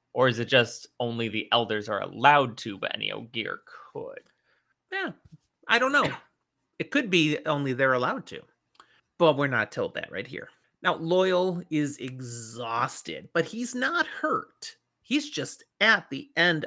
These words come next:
Speaker 2: of his strength. And the reason is, after they closed the Waygate, they encountered a lot of Trollocs out there,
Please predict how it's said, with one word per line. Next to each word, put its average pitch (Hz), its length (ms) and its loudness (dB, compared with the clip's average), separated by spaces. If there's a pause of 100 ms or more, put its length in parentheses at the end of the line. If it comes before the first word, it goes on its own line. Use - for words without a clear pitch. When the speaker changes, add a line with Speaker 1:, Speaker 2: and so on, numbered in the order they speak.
Speaker 2:
of 143 200 2
his 120 260 -4
strength. 151 460 -2 (440)
And 175 120 -2
the 185 60 0
reason 254 380 0
is, 143 340 -2 (560)
after 285 440 -2
they 185 160 2
closed 185 400 -2
the 147 80 -6
Waygate, 127 600 -2 (340)
they 214 200 0
encountered 226 480 0
a 117 80 2
lot 233 840 0
of 285 80 2
Trollocs 240 600 4
out 120 260 4
there, 127 400 -2